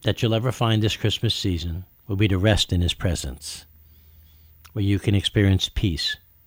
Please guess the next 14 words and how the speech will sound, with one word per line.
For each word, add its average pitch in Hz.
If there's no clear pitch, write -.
this 95
Christmas. -
So 135
as 123
we 127
wrap 147
up 120
this 120
episode 120
of 98
the 107
Encounter 107
Radio 104
Show, 95